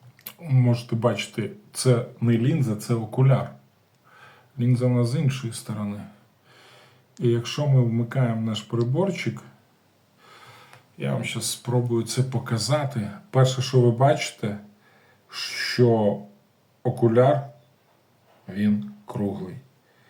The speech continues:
Це вже великий плюс. Розташування все так само йде, сітки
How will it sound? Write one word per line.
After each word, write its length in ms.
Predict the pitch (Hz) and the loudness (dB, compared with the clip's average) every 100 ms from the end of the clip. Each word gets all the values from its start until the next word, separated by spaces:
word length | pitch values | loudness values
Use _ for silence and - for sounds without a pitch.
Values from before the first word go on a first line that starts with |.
| _ _ _ _ _ _ - | _ _ _ _ _ _ -14
Це 280 | - 117 | -2 0
вже 260 | 113 104 127 | 0 4 4
великий 500 | 113 113 117 113 110 | 4 4 2 2 -2
плюс. 520 | 101 104 98 - - - _ _ _ _ _ _ _ _ - - - - _ - | -2 -2 -2 -6 -12 -16 _ _ _ _ _ _ _ _ -20 -20 -20 -20 _ -2
Розташування 920 | 120 123 - 139 - 185 156 139 127 | 0 0 2 2 2 0 2 4 4
все 300 | 110 - 131 | 2 0 0
так 240 | 113 113 - | 2 0 -4
само 400 | - 214 214 185 | -2 2 4 4
йде, 400 | 165 147 127 - - - | 2 0 0 -2 -14 -12
сітки 680 | - - 160 - - 113 | -6 -4 -4 -4 0 0